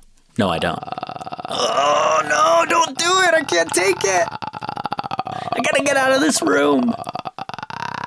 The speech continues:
Speaker 1: Why are you on the ceiling?
Speaker 2: Until next time, you can visit us at dismembering horror dot com. Find all our old episodes. We're on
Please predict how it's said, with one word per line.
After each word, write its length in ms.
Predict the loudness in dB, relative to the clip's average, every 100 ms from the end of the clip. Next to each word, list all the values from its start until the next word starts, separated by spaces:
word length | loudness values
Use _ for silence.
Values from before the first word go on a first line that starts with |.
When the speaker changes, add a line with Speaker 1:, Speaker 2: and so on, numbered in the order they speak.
| -6 0 2
Speaker 1:
Why 260 | 4 2
are 100 | 4
you 240 | 6 6 6
on 160 | 6 6
the 80 |
ceiling? 640 | 4 4 4 4 4 4 4 0 -12 -12 -12 -14 -14 -14 -14 -12 -12 -12 -10 -12 -10 -8 -8 -6 -6 -6 -10 -12 -12 -12 -12 -12 -12 -14 -14 -14 -12 -12 -14 -14 -16 -18 _ _ _ _ _ _ _ _ _ _ _ -6 -2 -2 -6 -12 -6
Speaker 2:
Until 340 | -2 2 2
next 260 | 2 -2 -4
time, 200 | -8 -8
you 100 | -12
can 420 | -10 -10 -10 -14 -18 _ -20 _ -18 -12 -12 -8
visit 240 | -4 -2 -2
us 180 | 0 -2
at 120 | -2
dismembering 520 | 0 2 2 2 2
horror 320 | 4 4 4
dot 220 | 2 0
com. 320 | 0 0 2 0
Find 220 | 0 2
all 100 | 2
our 100 | 2
old 180 | 2 2
episodes. 440 | 0 0 0 2
We're 100 | 2
on 100 | 0